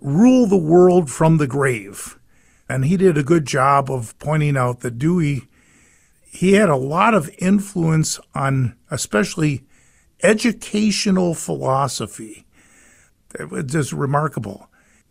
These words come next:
He's critiqued, I think, pretty well in Gordon Clark's sort of survey of philosophy,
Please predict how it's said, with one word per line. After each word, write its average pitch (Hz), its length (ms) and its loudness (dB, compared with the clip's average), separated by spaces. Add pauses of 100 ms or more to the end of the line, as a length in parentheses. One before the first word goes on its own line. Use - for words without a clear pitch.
(320)
He's - 360 2 (300)
critiqued, - 640 0
I 143 100 -2
think, 196 300 -2
pretty 208 240 -2
well 151 340 -2
in 131 180 -2
Gordon 151 460 0
Clark's - 720 -4 (580)
sort 135 320 -2
of 117 220 -6
survey 143 760 0
of 123 140 -6
philosophy, 135 840 -6